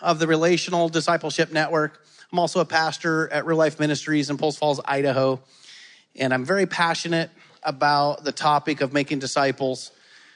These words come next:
'Cause I, I came to know the Lord at a disciple-making church.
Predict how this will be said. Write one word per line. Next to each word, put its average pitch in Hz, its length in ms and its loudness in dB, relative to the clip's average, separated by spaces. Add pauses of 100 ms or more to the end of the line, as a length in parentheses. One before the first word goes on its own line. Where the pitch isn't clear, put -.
(240)
'Cause 156 100 0
I, 147 160 4 (180)
I 160 80 2
came 180 180 0
to 147 60 -2
know 170 80 2
the 156 60 2
Lord 156 500 4 (160)
at 151 140 -2
a 143 40 0
disciple-making 151 680 -2
church. 208 540 -4